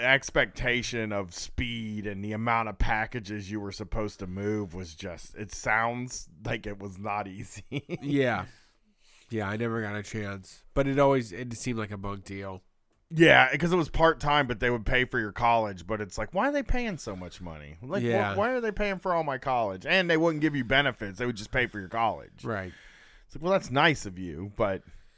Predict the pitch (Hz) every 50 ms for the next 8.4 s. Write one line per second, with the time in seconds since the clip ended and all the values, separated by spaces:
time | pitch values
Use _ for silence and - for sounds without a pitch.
0 | _ _ _ _ - 123 127 135 131 113 98 123 117 113 110 - - - 101 -
1 | - - - - - - 185 165 - - - 196 190 185 - 147 170 180 180 185
2 | 180 160 135 156 160 165 - 165 139 131 - 143 131 123 123 113 117 127 127 139
3 | 135 131 135 131 123 - - 139 139 143 143 135 127 123 110 95 123 117 120 131
4 | - - - 117 107 107 95 - - - 117 110 104 95 95 92 98 104 98 101
5 | 104 92 110 113 107 101 113 - - 120 117 - 139 143 143 139 135 131 127 120
6 | - - 131 123 - - 123 120 110 107 - 120 123 - 120 120 117 107 110 -
7 | 67 101 110 113 110 - - 107 101 - - - 104 104 104 101 90 82 73 -
8 | - - 110 104 104 101 98 95